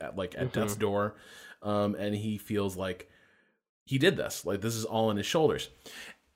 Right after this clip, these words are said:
Speaker 1: And the character who comes to his aid in this moment is, it is one of the few times,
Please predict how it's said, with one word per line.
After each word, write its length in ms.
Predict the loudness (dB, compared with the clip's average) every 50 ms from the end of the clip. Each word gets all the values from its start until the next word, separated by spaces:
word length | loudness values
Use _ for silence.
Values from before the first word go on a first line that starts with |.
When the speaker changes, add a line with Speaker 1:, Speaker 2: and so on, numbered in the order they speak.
| _ -20 -14 2 4
Speaker 1:
And 180 | 6 8 8
the 60 | 6
character 920 | 4 2 0 2 6 8 10 10 10 8 4 2 4 8 10 10 10 10 8
who 240 | 4 2 0 0 0
comes 640 | -2 -4 -2 2 6 8 8 10 10 8 6 4 0
to 320 | 0 0 0 2 2 2
his 240 | 2 2 2 2 2
aid 280 | 4 6 6 8 8 8
in 100 | 6 6
this 180 | 4 2 2 2
moment 460 | 4 4 6 6 4 4 2 0 2
is, 300 | 4 4 6 4 4 0 -6 -8 -8 -6 0
it 140 | 2 4 4
is 120 | 6 4 4
one 140 | 4 4
of 40 | 4
the 80 | 2 0
few 240 | 0 0 0 0 0
times, 680 | 2 2 4 4 6 6 6 6 4 4 2 0